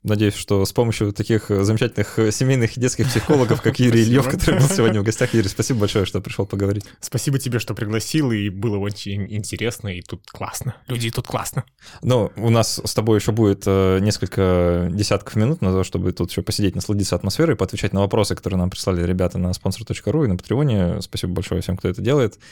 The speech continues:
Speaker 1: А, спасибо большое всем тем, кто оставляет отзывы, пишет на почту, ну, в общем, всячески участвует в жизни подкаста. Вы большие молодцы. Спасибо, что слушаете, остаетесь с нами. А так все, до встречи через неделю.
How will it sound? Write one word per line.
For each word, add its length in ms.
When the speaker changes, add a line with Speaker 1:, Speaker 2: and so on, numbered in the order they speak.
Speaker 1:
А, 140
спасибо 320
большое 220
всем 160
тем, 160
кто 100
оставляет 380
отзывы, 380
пишет 360
на 80
почту, 880
ну, 100
в 20
общем, 160
всячески 320
участвует 360
в 40
жизни 220
подкаста. 680
Вы 140
большие 260
молодцы. 400
Спасибо, 320
что 140
слушаете, 440
остаетесь 320
с 60
нами. 260
А 100
так 140
все, 260
до 140
встречи 320
через 160
неделю. 360